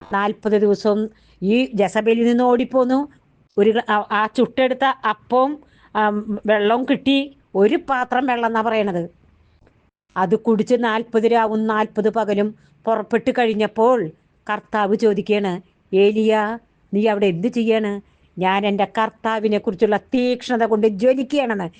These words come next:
ഇത് എത്ര പേർക്ക് പറയാൻ സാധിക്കും? നിങ്ങൾ പലതും കേൾക്കും, പലതും കാണും. വീണ്ടും ഞാൻ പറയാണ്, ഇതെന്നെ കേൾക്കുന്ന ആ കുട്ടി എന്നോട് വിഷമം തോന്നരുത് മോളെ, ചേച്ചി പറയാണ്. എവിടെയോ ഒരു ആക്സിഡന്റ് നടന്ന്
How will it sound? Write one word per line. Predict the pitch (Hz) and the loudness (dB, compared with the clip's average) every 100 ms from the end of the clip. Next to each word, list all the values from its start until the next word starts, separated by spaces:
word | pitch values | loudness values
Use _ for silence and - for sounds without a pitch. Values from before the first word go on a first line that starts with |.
| _ 226 | _ -2
ഇത് | 208 | 0
എത്ര | 196 _ _ 240 | -2 _ _ -4
പേർക്ക് | 208 214 196 | 0 0 0
പറയാൻ | 196 185 175 170 | -2 0 -2 -2
സാധിക്കും? | 185 160 151 143 143 _ _ _ _ _ _ - | -4 -4 -8 -12 -14 _ _ _ _ _ _ -4
നിങ്ങൾ | 208 294 359 277 | 0 0 -2 -2
പലതും | 262 262 302 302 | -2 0 0 0
കേൾക്കും, | 277 - 208 196 - | 0 0 -2 -2 -2
പലതും | 202 208 220 233 | 0 0 0 0
കാണും. | 214 180 165 - _ _ 170 | -2 -4 -6 -10 _ _ -2
വീണ്ടും | 214 254 302 262 | 2 2 2 0
ഞാൻ | 254 247 | 0 -2
പറയാണ്, | 240 202 208 180 180 - _ _ _ 165 | -2 -2 -2 -4 -8 -14 _ _ _ -2
ഇതെന്നെ | 208 202 | 0 0
കേൾക്കുന്ന | 214 233 214 220 | 0 0 2 0
ആ | 220 | 0
കുട്ടി | 233 - 233 247 240 | -2 0 0 0 -4
എന്നോട് | 214 202 | -2 -2
വിഷമം | 233 240 226 | -2 -2 -2
തോന്നരുത് | 240 247 240 233 | 0 0 0 0
മോളെ, | 226 214 190 185 _ _ - | 0 0 0 -4 _ _ -2
ചേച്ചി | 208 247 247 | 0 0 -2
പറയാണ്. | 240 233 254 220 165 - _ _ _ _ _ _ | -2 0 0 0 -4 -10 _ _ _ _ _ _
എവിടെയോ | 220 226 247 269 | -4 -2 2 2
ഒരു | 269 | 2
ആക്സിഡന്റ് | 262 233 262 254 | -2 -2 -2 0
നടന്ന് | 262 262 240 233 | 0 0 0 0